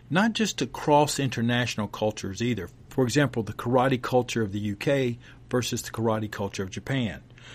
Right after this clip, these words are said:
but across time in one nation. How can one Chinese man in China find his forefathers' cultures and values inside of the martial arts that he was practicing, let's say, in nineteen forty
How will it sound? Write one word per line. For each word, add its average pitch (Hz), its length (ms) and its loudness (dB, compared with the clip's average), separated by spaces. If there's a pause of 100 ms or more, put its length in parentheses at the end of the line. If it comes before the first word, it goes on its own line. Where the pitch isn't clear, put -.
(220)
but 156 220 4 (440)
across - 680 2
time 117 720 2 (160)
in 131 160 2
one 135 180 4
nation. 156 460 2 (840)
How 165 180 2
can 123 260 0
one 147 220 4
Chinese 143 560 2
man 98 440 -2 (260)
in 135 220 0
China 156 600 -2 (580)
find 185 480 2
his 151 160 4
forefathers' 143 920 2
cultures - 800 0
and 104 180 -4
values 113 720 0 (100)
inside 165 560 2
of 175 80 0
the 156 80 2
martial 139 420 0
arts 110 300 0
that 117 140 -6
he 165 100 0
was 151 140 0
practicing, 143 560 -2
let's 143 140 -2
say, 147 180 0
in 127 100 -2
nineteen 135 420 -2
forty 160 440 0